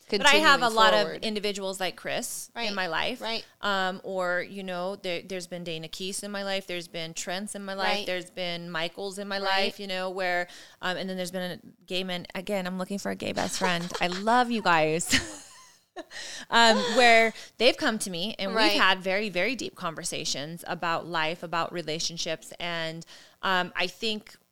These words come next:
Speaker 1: for me, I'm always trying to give good knowledge and wisdom, you know, based off of that. And I'm sure that that's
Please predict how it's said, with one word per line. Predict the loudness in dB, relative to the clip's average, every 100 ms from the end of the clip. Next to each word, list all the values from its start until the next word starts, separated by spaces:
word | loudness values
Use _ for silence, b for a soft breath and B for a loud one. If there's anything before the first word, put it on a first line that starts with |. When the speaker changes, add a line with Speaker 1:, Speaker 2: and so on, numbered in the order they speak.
| _ _ _ _ _ _ _ _ _ _ -4
Speaker 1:
for | -4
me, | -2 -2 -2 -2 -4
I'm | -4 -6
always | -6 -4 -4 -4
trying | -4 -4 -4
to | -6
give | -4 -6 -4
good | -8
knowledge | -6 -6 -4 -6
and | -8 -8
wisdom, | -8 -8 -6 -6 -8
you | -10
know, | -10
based | -6 -6 -4
off | -6 -8
of | -4
that. | -4 -2
And | -6
I'm | -6
sure | -6 -8
that | -6
that's | -4 -4 -6